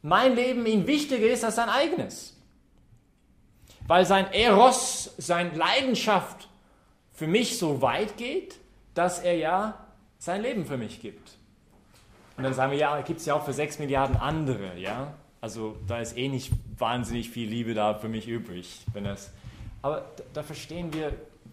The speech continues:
nicht wirklich, glaube ich, da was Gott ist. Gott ist die Liebe, nicht die unendliche Liebe. Und die Tatsache, also weiß nicht,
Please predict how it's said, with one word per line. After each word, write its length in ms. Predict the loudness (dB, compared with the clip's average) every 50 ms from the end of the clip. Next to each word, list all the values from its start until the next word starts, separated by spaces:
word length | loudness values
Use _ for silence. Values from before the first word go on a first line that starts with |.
| -16 -10
nicht 280 | -8 -8 -8 -8 -10
wirklich, 220 | -10 -10 -10 -10 -4
glaube 220 | -2 -2 -2 -2
ich, 80 | -4 -6
da 140 | -6 -6 -8
was 180 | -8 -10 -8
Gott 220 | -8 -8 -8 -10 -10
ist. 260 | -8 -8 -8 -10 -10 -10
Gott 240 | -10 -10 -10 -10 -12
ist 260 | -12 -12 -12 -14 -14
die 80 | -12 -12
Liebe, 220 | -10 -10 -12 -14 -16 -18 -20 -20
nicht 160 | -20 -20 -20 -20 -20 -20 -20 -20
die 100 | -18 -10
unendliche 600 | -8 -6 -6 -4 -6 -8 -10 -12 -16 -18 -16 -16
Liebe. 240 | -16 -16 -14 -16 -16 -18 -20 -20 -20 -20 -20 -20 -20 _ _ -8
Und 260 | -8 -8 -8 -10 -14 -20 -20 -20 -16 -12
die 80 | -12 -10
Tatsache, 680 | -8 -6 -6 -6 -6 -4 -4 -4 -2 -2 -4 -8 -8
also 260 | -8 -8 -8 -8 -6 -4
weiß 180 | -4 -4 -4
nicht, 140 | -6 -8 -12